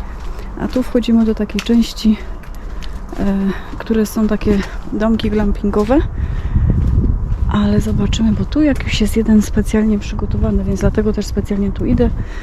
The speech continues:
żeby zobaczyć, o co chodzi. Proszę,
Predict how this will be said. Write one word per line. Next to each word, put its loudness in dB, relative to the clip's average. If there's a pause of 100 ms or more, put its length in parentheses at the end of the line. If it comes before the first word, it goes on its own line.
(200)
żeby 4
zobaczyć, 0 (1040)
o 0
co -2
chodzi. 0 (4000)
Proszę, -4